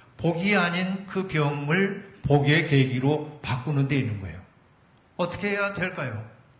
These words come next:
여러분, 질병을 앓을 때 하나님이 우리에게 요구하는 건 뭘까요? 인생의 우선순위를 다시 한번 생각해 보라는 거 아닙니까? 정말로 소중한 것이 무엇인지, 덜 소중한 것이 무엇인지,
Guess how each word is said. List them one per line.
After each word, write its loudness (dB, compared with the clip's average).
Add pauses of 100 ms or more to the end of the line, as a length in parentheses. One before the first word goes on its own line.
(680)
여러분, -2
질병을 -2 (480)
앓을 0
때 -2
하나님이 0
우리에게 0
요구하는 0
건 -4
뭘까요? -6 (1300)
인생의 2
우선순위를 -4
다시 -2
한번 -2
생각해 0
보라는 0
거 -4
아닙니까? -6 (640)
정말로 4
소중한 -4
것이 -6
무엇인지, -8 (680)
덜 4
소중한 -4
것이 -8
무엇인지, -10